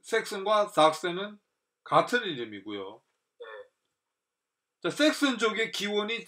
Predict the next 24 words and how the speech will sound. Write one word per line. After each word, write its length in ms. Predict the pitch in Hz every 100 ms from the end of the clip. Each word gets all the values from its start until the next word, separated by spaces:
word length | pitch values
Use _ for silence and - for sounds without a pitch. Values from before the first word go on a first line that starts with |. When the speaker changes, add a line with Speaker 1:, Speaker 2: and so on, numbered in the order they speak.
| 139
Speaker 1:
작센 480 | 143 165 - 233
지역이기 520 | 160 135 117 107 101 101
때문입니다. 680 | 110 107 104 110 117 92 90 _ _ _ _ _ _ _ -
물론 520 | 165 214 220 214 202 _ _
섹슨족은 600 | - 233 233 226 208 208
작센에서 520 | 160 156 185 220 190 160
출발해서 720 | 190 175 170 156 156 180 170
해안가까지 500 | 214 226 196 156 143
올라갔는데요. 840 | 139 156 147 113 104 104 104 98 104
어쨌든, 460 | - 180 175 175 117 - _ _ _ _ _ _
자, 160 | - 135
작센과 520 | - 165 - 165 190
섹슨은 420 | 202 180 - 170
같은 280 | 196 131 147
말이다. 340 | 151 120 110 - _ _ _ _ _ _ _ _ _ _ _ - _ _ _
자, 80 | -
하인리가 340 | 160 196 196 170
왕이 260 | 135 147
되고 240 | 135 143 151
그 140 | 165
아들 260 | 170 160 120
오토 300 | 151 151 175
일 140 | 135
세. 260 | - 113